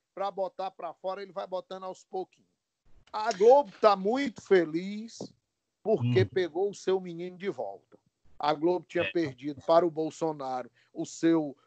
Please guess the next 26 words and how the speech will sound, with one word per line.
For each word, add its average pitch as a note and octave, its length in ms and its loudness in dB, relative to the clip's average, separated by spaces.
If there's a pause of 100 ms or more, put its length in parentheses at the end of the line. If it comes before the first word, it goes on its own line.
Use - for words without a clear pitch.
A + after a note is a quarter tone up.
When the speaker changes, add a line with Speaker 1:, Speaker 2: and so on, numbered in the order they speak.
(100)
Speaker 1:
o C#3+ 80 -14
seu D#3+ 240 2
príncipezinho, D#3 880 -8
o C#4+ 60 -12
seu E3 260 0
candidato, D3+ 960 4 (280)
o D#4+ 200 -2
cara, G#3+ 560 4 (460)
e G#3+ 120 -4
agora F3+ 380 -4
ela F#3+ 140 -8
tá F#3+ 180 -10
de A3 100 -14
volta. C#3+ 380 -16
Então, F3+ 440 -10 (240)
já D3+ 300 -2
estão E3+ 500 -10
aí E3 300 -8
os G#3 220 -12
loucos D#3 380 -6
na D3+ 160 -10
rua C#3 280 -6
aí D3+ 160 -6
dizendo D3 480 -10
a B2 80 -6
chapa, C3+ 640 -6